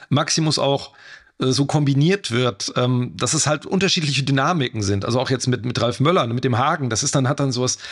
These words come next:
so latent Humorvolles, <laughs> so zwischen den beiden. Ne, der macht das, macht das ja auch gut, ne? Oder, äh, einfach, also, die, es kommt immer so ein bisschen, es wird immer was anderes aus Maximus rausgekitzelt, je nachdem, mit wem er wieder, äh, in der Szene zu tun hat. Das ist wirklich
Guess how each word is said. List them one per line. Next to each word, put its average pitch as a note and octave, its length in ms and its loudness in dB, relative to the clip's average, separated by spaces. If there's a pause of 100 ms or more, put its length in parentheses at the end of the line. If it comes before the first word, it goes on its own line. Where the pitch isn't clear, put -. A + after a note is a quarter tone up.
(200)
so C3+ 140 2
latent B2+ 400 2
Humorvolles, D3 960 2 (140)
<laughs> - 160 -20
so - 300 0
zwischen B2+ 300 0
den A#2 180 0
beiden. G#2 420 2 (360)
Ne, B2 100 0
der C#3 80 0
macht D3+ 220 0
das, C3+ 140 0
macht B2+ 180 0
das C3+ 100 2
ja C#3+ 80 4
auch G3 220 0
gut, A2+ 280 -2
ne? C3 200 0
Oder, B2 280 0 (540)
äh, B2 400 4 (320)
einfach, C3+ 380 -2 (160)
also, C#3+ 160 0
die, - 340 -12 (400)
es - 120 -2
kommt G3 240 0
immer G#3 220 2
so E3+ 80 2
ein F3+ 60 0
bisschen, G3 240 0
es D3 80 0
wird E3+ 100 0
immer F3+ 160 2
was D#3 160 0
anderes D#3+ 360 0
aus D3 120 0
Maximus D3 520 0
rausgekitzelt, A2 720 0
je A2 60 2
nachdem, G#2+ 300 0
mit G#2+ 140 -2
wem A2+ 160 2
er G#2 240 0 (520)
wieder, A2+ 340 2
äh, A#2 160 0
in - 80 -2
der A2 100 2
Szene G#2+ 300 0
zu - 140 -2
tun A2 260 2
hat. - 300 -2
Das - 160 -4
ist - 100 -2
wirklich D3+ 460 -2